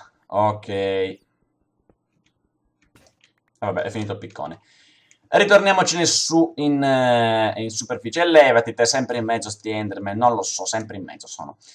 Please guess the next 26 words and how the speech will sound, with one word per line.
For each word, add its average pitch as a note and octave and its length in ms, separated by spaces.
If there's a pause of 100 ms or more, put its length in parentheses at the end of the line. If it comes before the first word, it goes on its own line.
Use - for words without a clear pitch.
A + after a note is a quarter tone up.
(340)
Per G3 140
la G3+ 140
questione G#3 380
dei D3+ 120
mob D3+ 200
spawner D#3+ 520
che C#3 140
non C#3+ 180
funzionano, A#2+ 800
devo D#3+ 460 (920)
assolutamente D#3 800
vedere B2+ 380
perché. A#2+ 480 (520)
Infatti D#3 380
il C#3 60
Silverfish B2+ 580
mi C3+ 100
sembrava C#3+ 360
strano D3+ 420
che F#2+ 80
ce F#2+ 140
l'avevo G#2 240
lì A2 300
e G#2+ 120
non G#2 160
potevo, G#2 560